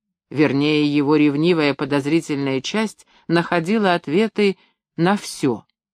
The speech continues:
и в темноте самые дикие ответы обретали убедительность. Он словно балансировал между двумя видениями, Кэмпом и звонящим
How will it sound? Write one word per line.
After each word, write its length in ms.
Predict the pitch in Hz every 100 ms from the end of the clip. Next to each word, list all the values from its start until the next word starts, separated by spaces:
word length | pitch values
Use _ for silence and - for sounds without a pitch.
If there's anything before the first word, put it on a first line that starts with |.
| _ _
и 100 | -
в 80 | 165
темноте 520 | - 160 160 165 226
самые 520 | 226 - 220 233 208 175
дикие 420 | 160 202 - 139
ответы 520 | - 156 233 - 220 _ -
обретали 600 | 151 147 151 - 170 170
убедительность. 960 | 170 151 156 139 127 - - - - _ _ _ _ _ - _ _ _ _ -
Он 180 | 208
словно 420 | 214 247 247 226 214
балансировал 800 | 196 214 214 - 240 226 220 208
между 340 | 214 208 214
двумя 380 | 190 208 202 214
видениями, 960 | 214 190 190 139 117 117 117 113 131 _ _ _ _ _ _ -
Кэмпом 600 | 202 277 233 - 123 117 - _ _ _ _
и 100 | 170
звонящим 800 | 180 175 196 226 262 - 240 220